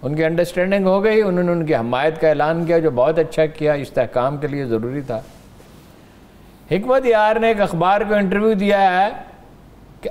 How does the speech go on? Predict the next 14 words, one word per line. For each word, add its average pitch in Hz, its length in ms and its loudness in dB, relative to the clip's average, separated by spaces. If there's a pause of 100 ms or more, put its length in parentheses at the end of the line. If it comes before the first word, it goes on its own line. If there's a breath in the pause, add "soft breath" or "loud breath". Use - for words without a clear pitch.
आपने, 208 640 2
Soviet 233 480 2
Union 220 300 2
ने 214 100 0
जब 190 180 2
हमला 175 300 2
किया, 190 200 -2
तब 220 240 -2
भी 190 200 0
हमारी 147 380 0
आज़ादी 101 340 0
की 90 120 -8
मुखालफत - 460 -8 (120)
की, - 60 -20